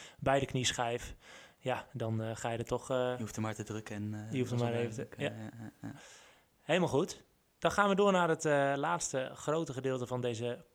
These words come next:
Speaker 1: prachtige podcast, namelijk de behandelingsfase.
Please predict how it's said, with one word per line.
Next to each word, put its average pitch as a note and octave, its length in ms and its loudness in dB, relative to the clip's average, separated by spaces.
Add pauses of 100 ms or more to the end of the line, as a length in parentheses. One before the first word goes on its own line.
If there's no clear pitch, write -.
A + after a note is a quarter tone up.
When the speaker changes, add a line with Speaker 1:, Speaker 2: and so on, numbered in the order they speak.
Speaker 1:
prachtige C#3 380 -2
podcast, C#3+ 680 -6
namelijk C#3 580 -2 (220)
de C#3+ 240 2 (1120)
behandelingsfase. A2 1000 -6